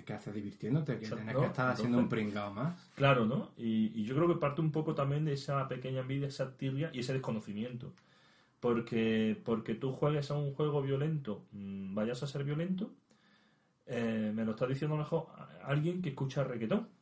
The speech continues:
Speaker 2: Nada en contra del reggaetón, pero si tomamos en contra, o sea, si tomamos el punto de la letra de reggaetón,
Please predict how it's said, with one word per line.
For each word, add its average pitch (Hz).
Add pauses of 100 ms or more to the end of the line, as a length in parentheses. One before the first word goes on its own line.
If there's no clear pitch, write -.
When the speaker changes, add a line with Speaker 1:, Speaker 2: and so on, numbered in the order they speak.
(840)
Speaker 2:
Nada 127
en -
contra 107
del 101
reggaetón, 220
pero 131
si 123
tomamos 117
en 139
contra, 143
o -
sea, 117
si 107
tomamos 127
el 127
punto 143
de 135
la 127
letra 135
de 131
reggaetón, 127